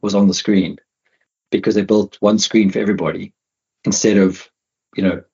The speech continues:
specific screens for specific roles. Um, and, and, and a lot of the stuff you talked about, I used to do as, as process reengineering,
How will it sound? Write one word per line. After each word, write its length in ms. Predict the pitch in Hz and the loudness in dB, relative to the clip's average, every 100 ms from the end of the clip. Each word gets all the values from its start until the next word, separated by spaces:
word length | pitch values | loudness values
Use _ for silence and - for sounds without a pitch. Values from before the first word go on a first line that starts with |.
| _ - | _ -10
specific 480 | - 87 - 104 - | -4 -2 -2 -2 -4
screens 340 | - 98 95 | 0 2 2
for 80 | 98 | -2
specific 580 | - - 98 107 98 98 | -10 -14 -10 -6 -6 0
roles. 500 | 98 87 - - - _ _ _ _ | 2 2 -2 -10 -14 _ _ _ _
Um, 560 | 95 87 90 87 82 - _ _ _ 123 | -4 -2 -2 -2 -6 -10 _ _ _ 0
and, 160 | 117 | 2
and, 180 | 120 117 | 0 0
and 280 | 123 101 - | 0 0 2
a 60 | 113 | 4
lot 160 | 127 | 4
of 60 | 135 | 4
the 60 | |
stuff 160 | - 110 | 2 0
you 80 | 110 | 0
talked 200 | 131 - | -2 0
about, 120 | 104 | 2
I 60 | 104 | 2
used 200 | 101 113 | 0 -2
to 60 | |
do 40 | 95 | -2
as, 220 | 101 95 107 | -4 -10 -10
as 80 | - | -4
process 340 | 110 95 95 | -4 -4 -2
reengineering, 680 | 95 95 92 107 92 80 | 0 0 2 2 2 -2